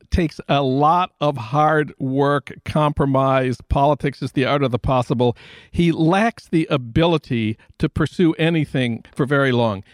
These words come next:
He can tweet in the middle of the night, but he's temperamentally and intellectually,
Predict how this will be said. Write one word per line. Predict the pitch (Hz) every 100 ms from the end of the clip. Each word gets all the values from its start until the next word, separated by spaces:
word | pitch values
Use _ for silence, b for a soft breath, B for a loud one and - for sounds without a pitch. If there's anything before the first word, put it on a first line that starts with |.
| -
He | 170
can | - 160
tweet | - 240 226
in | 165
the | 160
middle | 156 156
of | 139
the | 127
night, | 127 123 120 B B -
but | 147
he's | 139 -
temperamentally | - 220 208 170 160 160 147 139
and | 127
intellectually, | 151 - 127 131 - 127 120 127